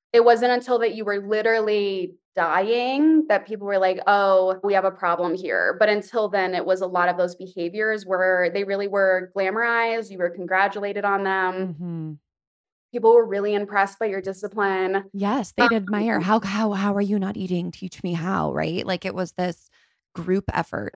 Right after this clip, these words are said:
Speaker 1: Yeah, that, that's a darker and, like, bigger struggle. And it is a tricky addiction to handle because unlike other addictions, you know, you can cut out heroin, you can cut out crystal, you can cut out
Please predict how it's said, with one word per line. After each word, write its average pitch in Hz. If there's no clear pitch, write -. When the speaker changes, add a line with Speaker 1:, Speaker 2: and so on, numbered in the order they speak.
Speaker 1:
Yeah, 214
that, 226
that's 240
a 294
darker 214
and, 208
like, 185
bigger 180
struggle. 202
And 202
it 202
is 208
a 208
tricky 220
addiction 190
to 175
handle 226
because 262
unlike 208
other 202
addictions, 185
you 190
know, 185
you 190
can 208
cut 202
out 180
heroin, 233
you 185
can 185
cut 175
out 156
crystal, 190
you 180
can 190
cut 180
out 170